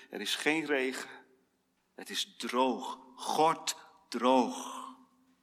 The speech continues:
Je hebt wel eens van die plaatjes gezien, hè, vanuit Afrika. Met van die, van die scheuren in de bodem. Keihard. Nou, dat is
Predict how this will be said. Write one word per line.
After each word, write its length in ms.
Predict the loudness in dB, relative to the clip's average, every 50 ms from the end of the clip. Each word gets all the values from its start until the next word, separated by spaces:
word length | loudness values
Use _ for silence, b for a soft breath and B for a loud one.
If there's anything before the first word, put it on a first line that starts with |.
| _ _ _ _ _ _ _ _ _ _ _ _ _ _ _ _ _ _ _ _ _ _ _ _ _ _ _ _
Je 80 | -10 -6
hebt 60 | -4
wel 0 |
eens 140 | -2 -2 0
van 80 | 0 -2
die 100 | -2 0
plaatjes 420 | 2 2 2 2 0 -2 -6 -4
gezien, 300 | -4 -4 -4 -4 -4 -2
hè, 140 | -4 -4 -2
vanuit 240 | -2 -4 -4 -2 0
Afrika. 720 | 0 0 0 -2 -6 -8 -8 -6 -4 -4 -4 -4 -6 -10 B B B B B B
Met 140 | B -8 -6
van 160 | -4 -4 -6
die, 240 | -6 -8 -10 -12 -14 B B B B B B
van 200 | B -10 -8 -8
die 360 | -6 -8 -8 -10 -12 -16 b b b
scheuren 800 | b 2 2 2 2 2 2 2 4 4 6 6 6 6 4 4
in 80 | 2 2
de 120 | 0 0
bodem. 760 | 0 4 4 4 6 4 2 0 -2 -6 -12 -16 -20 -8 -2
Keihard. 920 | 0 2 2 2 0 -2 -2 -2 -2 -4 -4 -6 -8 -12 -14 -14 -14 -14 -16 _ _ _ _ _ _ _ _ _ _ _ _ _ _ _ _ _ _ -12
Nou, 140 | -12 -8 -4
dat 200 | -6 -4 -4 -4
is 300 | -4 -2 -2 -4 -6